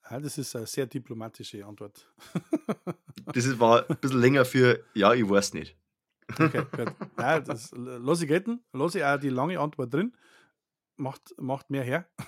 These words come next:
Speaker 1: <laughs>
Speaker 2: <laughs> Schön.
Speaker 1: Ja, ähm, das war's dann eigentlich mit unserem, äh, Podcast Folge Nummer neun. Nächstes Monat haben wir dann schon, äh, ein kleines Jubiläumchen,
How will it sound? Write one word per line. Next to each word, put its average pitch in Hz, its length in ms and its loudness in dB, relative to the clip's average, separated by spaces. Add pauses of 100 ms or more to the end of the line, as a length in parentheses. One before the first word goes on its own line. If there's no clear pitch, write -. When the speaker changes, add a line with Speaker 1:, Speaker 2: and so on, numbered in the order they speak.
(880)
Speaker 1:
<laughs> - 0 -
Speaker 2:
<laughs> - 1040 4 (1080)
Schön. - 340 -8 (360)
Speaker 1:
Ja, 131 240 2 (420)
ähm, 147 440 2
das 147 300 -2
war's 170 200 0
dann 208 160 0
eigentlich 170 260 0
mit 160 160 -2
unserem, 151 520 -2
äh, 127 640 -4 (520)
Podcast - 580 -2
Folge 190 520 -2
Nummer 175 160 -2
neun. 143 340 0 (420)
Nächstes 147 460 -8
Monat 151 320 -2
haben 147 100 -2
wir 143 80 -2
dann 135 260 -4
schon, 127 440 -4
äh, 120 200 -8
ein 123 120 -10
kleines 143 380 -4
Jubiläumchen, 143 840 -6